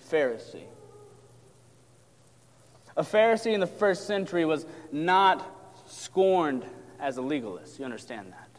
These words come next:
The scriptures we're gonna dive into this morning. He was looked up as a model citizen, a person of piety and religion. Unfortunately,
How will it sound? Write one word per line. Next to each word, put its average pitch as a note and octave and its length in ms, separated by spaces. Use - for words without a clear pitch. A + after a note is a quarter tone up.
The G2+ 80
scriptures C3 360
we're C3 100
gonna A2+ 220
dive A2+ 320
into A2 160
this A2 160
morning. C3+ 180
He G3 100
was G#3 140
looked G#3+ 460
up G#3+ 180
as F3+ 180
a F3+ 60
model F#3+ 540
citizen, E3 680
a C#3+ 120
person G#3+ 440
of F3 140
piety A#3 720
and A3 380
religion. F3+ 800
Unfortunately, D#3+ 1040